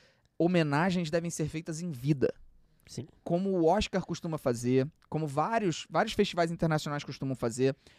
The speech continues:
Speaker 1: que é, mano, o cara tá vivo e tem que ser homenageado. E aqui no Brasil a gente tem a cultura de só homenagear gente morta. Quando o Didi morrer e o Renato Aragão morrer, aí a Globo vai parar a programação. O Criança Esperança daquele ano vai ser todo dedicado ao Renato Aragão, tá ligado?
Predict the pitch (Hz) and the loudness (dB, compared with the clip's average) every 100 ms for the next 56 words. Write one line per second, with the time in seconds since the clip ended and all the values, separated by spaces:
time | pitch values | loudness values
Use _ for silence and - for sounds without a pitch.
0 | _ - 180 233 202 127 - 175 - 147 | _ 0 2 4 2 2 0 -2 -2 -4
1 | 117 117 139 202 180 208 320 - - 185 | -4 -2 6 6 6 6 6 4 -2 0
2 | - 190 - - 190 185 156 143 127 104 | 2 2 0 4 6 6 4 4 4 2
3 | 82 - - _ _ _ _ _ - 202 | 0 -6 -10 _ _ _ _ _ -2 2
4 | 214 269 269 214 185 240 214 233 220 - | 4 4 6 6 6 2 2 2 2 6
5 | 240 202 - 233 233 226 196 214 208 220 | 6 4 4 4 6 2 4 4 2 4
6 | 226 208 220 - - - _ _ _ _ | 8 8 6 2 -4 -12 _ _ _ _
7 | _ - 302 403 302 254 170 170 147 151 | _ -4 0 2 4 4 4 2 4 4
8 | 135 135 233 185 165 165 160 143 143 131 | 6 6 8 8 6 4 2 2 4 8
9 | 180 - 170 220 311 208 247 220 190 196 | 8 6 2 2 -2 -2 -4 -2 0 0
10 | - 165 143 143 151 139 131 131 - - | 2 4 4 2 0 -4 -4 -4 -8 -10
11 | 120 139 131 120 120 _ _ _ _ 240 | -10 -10 -10 -12 -16 _ _ _ _ 4
12 | 269 - - 214 214 - - 190 185 190 | 4 2 0 2 2 0 4 4 4 2
13 | 180 - 170 160 170 165 160 156 165 - | 0 2 2 2 0 0 -2 -2 -4 -2
14 | 185 165 165 147 - 156 151 156 147 151 | -2 0 -2 0 0 2 2 0 -2 -2
15 | 139 123 123 135 151 131 120 120 135 156 | -2 -2 -8 -8 -8 -8 -10 -8 -2 2
16 | 151 | 2